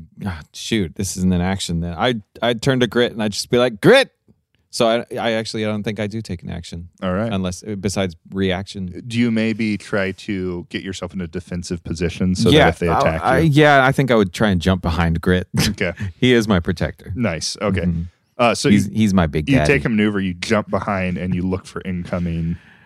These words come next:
Speaker 2: shots.
Speaker 1: Yeah, and I, yeah, I steady myself.
Speaker 2: Okay. All right.
Speaker 1: Does that count as an action?
Speaker 2: Um, a maneuver to jump up
Speaker 1: Or,
Speaker 2: on him.
Speaker 1: sorry, a, like, a turn.
Speaker 2: Yeah, an action to,
Speaker 1: Okay.
Speaker 2: to grab.
Speaker 1: That's fair.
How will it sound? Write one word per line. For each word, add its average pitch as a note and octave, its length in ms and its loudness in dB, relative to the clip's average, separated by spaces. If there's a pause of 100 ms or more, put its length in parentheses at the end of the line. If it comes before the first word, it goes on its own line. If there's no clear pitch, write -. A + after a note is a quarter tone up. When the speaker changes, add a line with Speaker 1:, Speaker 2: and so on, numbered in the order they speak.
(160)
Speaker 2:
shots. - 580 -6
Speaker 1:
Yeah, F#2+ 340 6
and G#2+ 120 4
I, G#2 180 6 (140)
yeah, E2 200 2
I F2 80 2
steady E2+ 440 0
myself. E2 300 -2 (300)
Speaker 2:
Okay. F#2 220 -2 (1300)
All F#2 80 0
right. G#2 320 4
Speaker 1:
Does A2 140 6
that G2 120 6
count F#2 200 4
as E2+ 100 0
an F2 100 -2
action? D#2+ 440 -4 (120)
Speaker 2:
Um, F#2+ 600 6 (1300)
a G#2+ 60 2
maneuver A2 360 6
to C3 80 2
jump G#2+ 280 2
up G#2 180 2 (100)
Speaker 1:
Or, A2+ 180 6
Speaker 2:
on G2 60 4
him. G2+ 60 -2
Speaker 1:
sorry, F2 320 4
a, F2 160 2 (100)
like, E2+ 220 0
a D#2 60 -6
turn. D2 360 -6
Speaker 2:
Yeah, G#2 400 4
an F#2 80 2
action F2+ 380 0
to, E2+ 200 2
Speaker 1:
Okay. D#2+ 140 2 (100)
Speaker 2:
to F#2+ 100 -4
grab. - 240 -12 (200)
Speaker 1:
That's - 160 -20
fair. - 180 -8